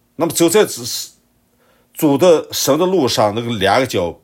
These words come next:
不可能滑跌。那大卫他一直走在神路上，他的两脚没有滑跌过。所以这个，这篇诗啊，应该是在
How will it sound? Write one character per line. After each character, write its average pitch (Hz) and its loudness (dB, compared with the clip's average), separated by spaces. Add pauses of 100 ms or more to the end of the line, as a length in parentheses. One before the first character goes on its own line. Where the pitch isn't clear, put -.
不 - -10
可 92 -14
能 78 -12
滑 - -18
跌。 87 -20 (1900)
那 147 -6
大 175 2
卫 180 2
他 160 -2
一 180 -2
直 165 -6
走 139 -2
在 131 0
神 131 -2
路 160 0
上， 120 0
他 131 -4
的 127 -6
两 107 -2
脚 110 -4 (160)
没 110 -6
有 117 -6
滑 85 -14
跌 87 -14
过。 - -18 (840)
所 - -4
以 131 -2
这 175 -2
个， 92 -4 (280)
这 - -8
篇 110 -2
诗 - -6
啊， 80 -2
应 92 -8
该 90 -6
是 80 -10
在 78 -8